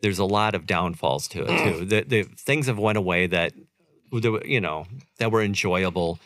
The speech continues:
Speaker 1: Drive-in
Speaker 2: Oh.
Speaker 1: movies, you know, I mean, there's a couple places that are still around.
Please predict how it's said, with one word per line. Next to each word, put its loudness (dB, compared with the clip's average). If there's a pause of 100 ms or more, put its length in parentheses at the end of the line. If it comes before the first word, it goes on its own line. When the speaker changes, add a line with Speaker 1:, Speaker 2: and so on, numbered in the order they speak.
(160)
Speaker 1:
Drive-in 4
Speaker 2:
Oh. 2
Speaker 1:
movies, 0
you 2
know, 2
I 0
mean, 2
there's 0
a -4
couple -2
places -2
that 0
are -4
still 0
around. 0